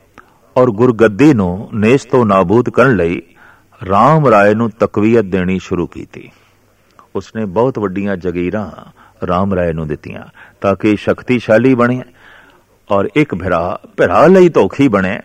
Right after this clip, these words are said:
ਔਰ ਇਸ ਤਰ੍ਹਾਂ ਗੁਰਗੱਦੀ ਨਸ਼ਟ ਹੋਵੇ। ਗੁਰੂ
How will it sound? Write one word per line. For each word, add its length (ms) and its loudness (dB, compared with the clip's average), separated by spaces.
ਔਰ 100 2
ਇਸ 160 -2
ਤਰ੍ਹਾਂ 220 0
ਗੁਰਗੱਦੀ 640 0
ਨਸ਼ਟ 300 -2
ਹੋਵੇ। 260 -16
ਗੁਰੂ 400 -2